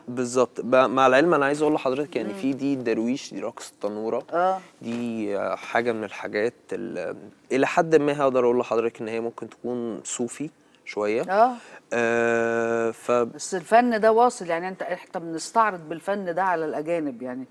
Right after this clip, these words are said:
Speaker 2: دي س-، تصدير أجنبي. ن-
Speaker 1: آه، بالعكس على فكرة، في ديزاينات كتير جدًا، مش بس، آه، مش بس ديزاينات، آه، صوفي أو أي حاجة، لا بالعكس، ده في حاجات إسلامي، في حاجات
Speaker 2: مم.
Speaker 1: مودرن، في حاجات أورينتال.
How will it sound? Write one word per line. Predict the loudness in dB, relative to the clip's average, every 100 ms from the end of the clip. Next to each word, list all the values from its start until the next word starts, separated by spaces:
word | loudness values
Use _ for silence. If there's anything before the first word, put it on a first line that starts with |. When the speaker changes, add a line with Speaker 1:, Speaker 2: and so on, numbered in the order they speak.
| -18 -20 -20 -14
Speaker 2:
دي | -4 -4
س-، | -4 -8 _
تصدير | -6 -6 2 4 4
أجنبي. | 2 0 0 0 -4 -6
ن- | -8 -8 -10 -2
Speaker 1:
آه، | 2 2
بالعكس | 2 2 2 2
على | -2 -2
فكرة، | -4 -6
في | -6 -6 -4 -4 -4 -8
ديزاينات | -10 -8 0 0 0 -2
كتير | -8 -6 -4 -4
جدًا، | -4 -6 -6
مش | -8 -8 -8
بس، | -4 -4 -4 -8 -10 -8
آه، | -6 -6 -10 -12 -18 -16
مش | -12
بس | -4 -4 -2 -6
ديزاينات، | -8 -4 -4 -2 -2 -4 _ -2
آه، | 0 2 0 0 -4
صوفي | -4 -4 -4 -2 -4
أو | -2
أي | -4 -4
حاجة، | -4 -4
لا | -4
بالعكس، | -4 -4 -4 -6
ده | -10
في | -8
حاجات | -8 -10
إسلامي، | -12 -8 0 0 0 -4 -6
في | -6
حاجات | -4 -2
Speaker 2:
مم. | -2
Speaker 1:
مودرن، | 0 0 0 -6
في | -8
حاجات | -8 -8 -8
أورينتال. | -6 -2 -4 -4 -8